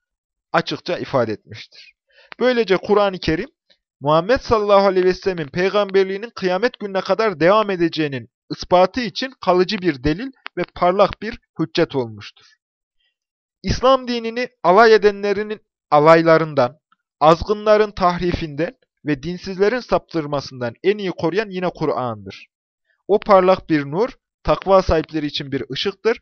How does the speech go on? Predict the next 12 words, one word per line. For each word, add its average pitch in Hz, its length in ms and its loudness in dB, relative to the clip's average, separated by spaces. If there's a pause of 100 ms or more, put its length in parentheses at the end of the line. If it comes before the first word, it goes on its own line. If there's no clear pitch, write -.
(200)
ve 147 160 2
öyle 175 260 6
kalmaya 143 480 0
da 180 160 -6
devam 120 280 0
edecektir. 98 640 -16 (480)
Allah 226 320 4
Azze 214 260 0
ve 214 100 -4
Celle'nin, 208 500 -6 (380)
"Onunla 202 440 0
Allah 190 400 0